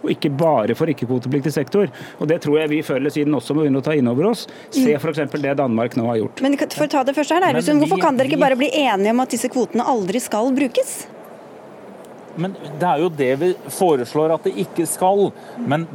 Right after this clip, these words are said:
Speaker 3: derfor legger vi ta, fram planen til neste år for hvordan vi skal nå målet, eh, om å nå minst femogførti prosent innen tjue tredve.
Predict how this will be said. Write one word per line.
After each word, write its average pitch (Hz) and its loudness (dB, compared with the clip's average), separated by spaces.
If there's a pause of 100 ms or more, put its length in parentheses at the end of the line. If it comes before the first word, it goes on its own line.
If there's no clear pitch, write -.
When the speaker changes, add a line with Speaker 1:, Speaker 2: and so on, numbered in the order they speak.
Speaker 3:
derfor 135 0
legger 156 0
vi 113 0
ta, 143 2 (100)
fram 147 -2
planen 117 -2
til 160 -4
neste 147 -2
år 220 -2 (260)
for 160 0
hvordan 117 -2
vi 156 2
skal 160 -4
nå 123 2 (100)
målet, 120 0 (300)
eh, 135 0
om 131 0
å 139 0
nå 123 2 (140)
minst 127 -2
femogførti 113 -2
prosent 117 -4
innen 104 0
tjue 104 0
tredve. 98 -2